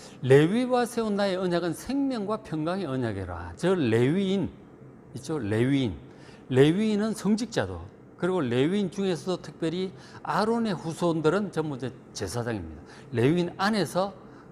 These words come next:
이제 특별히 제사장 그룹이 또 따로 있죠. 다 레위인이에요. 그 레위에 세운 언약이라고 하는 것은 레위인, 레위인은 이 제사장을 돕는 그런 역할을 하는 성직자죠. 레위인 전체가 성직자입니다.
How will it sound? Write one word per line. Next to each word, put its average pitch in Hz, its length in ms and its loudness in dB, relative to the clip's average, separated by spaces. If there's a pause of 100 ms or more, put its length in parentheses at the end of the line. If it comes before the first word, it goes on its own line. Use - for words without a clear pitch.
이제 101 120 -8
특별히 120 380 -6
제사장 143 440 -2
그룹이 120 300 -4
또 - 120 -12
따로 156 220 0
있죠. - 160 -8
다 - 200 -6
레위인이에요. 117 600 -4 (600)
그 208 60 2
레위에 202 440 4
세운 214 280 -4
언약이라고 143 560 0
하는 113 120 -4
것은 170 300 -6 (540)
레위인, 175 640 2 (160)
레위인은 180 840 0
이 135 100 -12
제사장을 180 640 -4
돕는 123 500 0
그런 156 260 -6
역할을 127 280 -6
하는 113 100 -4
성직자죠. 110 720 -8 (260)
레위인 196 360 2
전체가 247 380 -2
성직자입니다. 117 720 -6